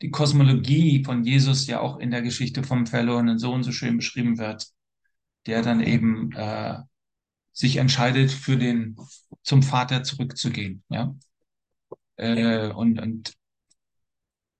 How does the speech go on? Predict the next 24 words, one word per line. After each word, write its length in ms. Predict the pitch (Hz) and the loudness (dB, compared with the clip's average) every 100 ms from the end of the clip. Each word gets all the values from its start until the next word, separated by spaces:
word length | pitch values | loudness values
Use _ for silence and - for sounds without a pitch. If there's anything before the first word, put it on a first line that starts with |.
| _ | _
das 340 | 123 127 - 131 | -4 0 0 2
haben 180 | 127 | 2
wir 100 | 117 | 2
eben 160 | 117 113 | 2 2
gemacht. 520 | 110 120 160 165 - | 2 0 0 -2 -4
Er 200 | 117 110 - | -4 -4 -6
findet 300 | - 123 117 | -2 -2 0
sich 160 | 113 110 | -4 -4
da 120 | 101 | -8
zwischen 280 | - 113 120 | -6 -2 0
den 160 | 110 | 0
Schweinen 480 | 113 - 120 123 120 | 0 -2 -2 0 0
wieder, 280 | 110 113 110 | 0 -2 -4
die 400 | - 107 - - _ _ _ _ _ _ _ _ _ _ _ _ _ _ _ _ - | -8 -10 -10 -12 _ _ _ _ _ _ _ _ _ _ _ _ _ _ _ _ -4
mit 260 | 120 113 | -2 0
ihm 200 | 131 127 | 2 4
um 100 | 127 | 4
das 160 | 117 110 | 2 0
Essen 380 | 147 143 139 131 | 0 2 4 4
kämpfen, 460 | 127 117 - 160 | 2 0 0 0
unreine 500 | 156 160 143 120 127 | 6 6 6 4 -2
Tiere 340 | - 160 190 139 | -2 2 2 2
im 100 | 123 | 0
Judentum. 580 | 120 120 117 143 160 | 0 0 -2 -2 -4